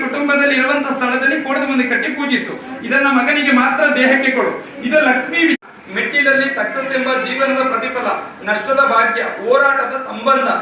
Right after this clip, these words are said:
ನಾನು ಇಟ್ಟಿರುವ ಭರವಸೆ, ದೀಪಾಂಜ್ಯೋತಿ ಉರಿಯುವ ಕಾವಲು ನಿನ್ನದಪ್ಪ. ಮನೆಗೆ ನನ್ನ ಸೀಮಿತವಾದ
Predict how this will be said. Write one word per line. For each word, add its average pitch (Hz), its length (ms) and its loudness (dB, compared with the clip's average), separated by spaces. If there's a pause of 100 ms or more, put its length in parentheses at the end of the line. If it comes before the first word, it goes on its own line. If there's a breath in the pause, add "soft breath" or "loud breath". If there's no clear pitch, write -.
(100)
ನಾನು 247 260 2
ಇಟ್ಟಿರುವ 277 520 0
ಭರವಸೆ, 254 720 0 (200)
ದೀಪಾಂಜ್ಯೋತಿ 285 560 0
ಉರಿಯುವ 262 320 -2
ಕಾವಲು 269 360 4
ನಿನ್ನದಪ್ಪ. 247 540 0 (420)
ಮನೆಗೆ 269 300 2
ನನ್ನ 277 280 2
ಸೀಮಿತವಾದ 277 580 2